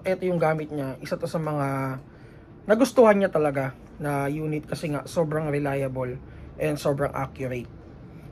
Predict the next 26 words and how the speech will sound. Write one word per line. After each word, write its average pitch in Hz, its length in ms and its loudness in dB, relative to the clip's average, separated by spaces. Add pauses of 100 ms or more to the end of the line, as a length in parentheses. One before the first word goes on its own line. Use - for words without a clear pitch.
(100)
Talagang 180 320 8
kung 208 80 4
saan 220 240 8
mo 233 160 6
siya 226 80 8
zinero, 208 800 8
yung 190 160 4
lipad 202 240 6
ng 196 160 4
bala, 196 560 8 (400)
lipad 190 320 4
ng 196 160 2
B 196 160 -2
B, 180 160 0
maganda. 165 640 4
Sobrang 165 320 2
ganda. 143 320 0
And 143 160 -2
sob-, 156 240 -2
sobrang 214 400 6
ano, 185 240 6
ganda 202 240 8
ng 208 160 4
groupings 175 480 2
niya, 143 160 -2
guys. 123 480 -6